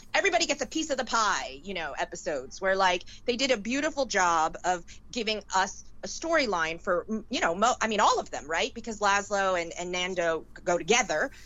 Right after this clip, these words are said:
you know. Um, so there were three different storylines. They were all really well done. Every single one was hilarious. I do wanna address the Pine Barrens because I am from New Jersey, <laughs> uh, you know, uh, and so for me, it was extra hilarious because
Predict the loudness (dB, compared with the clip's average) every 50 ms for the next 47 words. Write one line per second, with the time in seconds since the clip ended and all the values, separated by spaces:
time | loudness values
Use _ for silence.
0 | -18 -10 -8 -4 -2 0 0 2 0 0 0 0 2 2 2 2 0 -4 -10 -12
1 | -16 -14 -4 0 2 2 2 2 2 0 0 2 0 0 -2 -4 -6 -6 -6 -6
2 | -6 -6 -6 -6 -6 -6 -6 -2 0 0 2 2 2 2 0 0 -2 -2 0 2
3 | 2 2 4 6 6 6 6 6 4 4 2 2 4 4 2 0 0 2 4 4
4 | 4 4 2 0 -2 -4 -2 -2 -2 0 0 0 0 0 -4 -6 -6 -6 -6 -4
5 | -2 -2 -2 -2 -4 -6 -8 -8 -6 -4 -2 -2 0 0 0 0 -2 -2 -4 -8
6 | -16 -4 0 0 0 2 2 0 0 2 2 2 0 0 -2 0 0 -2 -2 -2
7 | -6 -10 -8 -8 -8 -8 -6 -4 -2 -2 -2 -2 -4 -6 -6 -8 -8 -6 0 0
8 | 0 0 0 -4 -4 0 4 4 6 6 4 4 2 0 -2 -2 -2 -4 -6 -4
9 | -4 -4 -2 -2 -2 -2 -2 -2 -4 -4 0 0 0 0 0 0 0 2 0 0
10 | -2 -8 -16 -16 -4 0 2 2 2 2 2 0 0 0 -2 -2 0 0 0 0
11 | -2 -2 -2 0 0 -2 -2 -2 0 0 0 0 0 -4 -4 -2 0 0 0 -2
12 | -2 -2 -2 -2 0 -2 -2 -2 -2 -2 -4 -6 -8 -10 -14 -14 -12 -10 -10 -10
13 | -8 -8 -2 0 2 2 4 2 2 -2 -4 -8